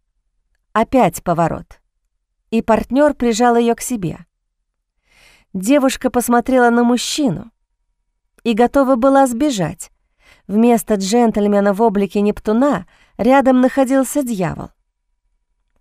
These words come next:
Бастиан улыбнулся, увидев ее испуг, и крепче сжал женскую руку.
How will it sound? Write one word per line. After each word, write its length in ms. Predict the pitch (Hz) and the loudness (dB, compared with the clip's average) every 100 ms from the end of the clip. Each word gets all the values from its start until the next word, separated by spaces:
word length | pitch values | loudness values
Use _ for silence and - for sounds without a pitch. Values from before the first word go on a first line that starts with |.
| _ _ - | _ _ -14
Бастиан 680 | 180 220 220 190 - 208 202 | -2 2 2 0 -2 -2 0
улыбнулся, 720 | 208 214 196 254 311 202 202 | 0 0 2 0 0 0 -2
увидев 400 | 190 196 190 208 | 0 0 -2 -4
ее 240 | 190 196 | -2 -2
испуг, 420 | 202 - 151 - - - - | -4 -6 -10 -12 -20 -20 -18
и 120 | - 226 | -4 -2
крепче 480 | 247 285 294 - | 2 0 0 -4
сжал 300 | 247 226 254 | -2 2 0
женскую 540 | 226 240 240 - 254 247 | 2 0 0 -2 -4 -2
руку. 400 | 196 - - | -4 -10 -20